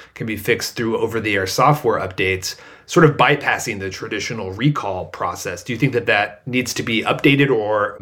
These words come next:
changed in some way to sort of account for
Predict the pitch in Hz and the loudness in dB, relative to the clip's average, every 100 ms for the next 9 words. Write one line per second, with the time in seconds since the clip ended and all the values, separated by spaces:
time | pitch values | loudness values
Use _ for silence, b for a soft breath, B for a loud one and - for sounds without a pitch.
0 | 95 - 120 135 127 131 147 139 131 127 | -6 0 2 0 -2 -2 2 4 6 4
1 | 117 113 131 107 - 113 113 98 120 110 | 2 0 0 0 0 0 0 0 2 4
2 | 107 - | 4 0